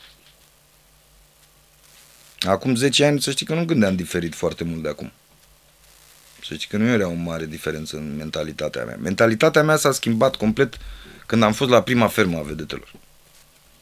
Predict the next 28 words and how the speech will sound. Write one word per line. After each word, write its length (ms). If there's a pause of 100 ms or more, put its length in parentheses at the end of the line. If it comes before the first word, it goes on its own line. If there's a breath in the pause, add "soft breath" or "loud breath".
(300)
Mie 120
atunci 380
mi 100
s-a 140
schimbat 300
filozofia 480
de 100
viață. 340 (1040 loud breath)
Pentru 240
că 80
eu 60
când 160
am 160
ajuns 280
în 100
show-ul 440
ăla, 120
eu 80
nu 100
știam 300
de 80
măștile 480
astea, 180
că 100
există 400
la 80
oameni 360
măști. 320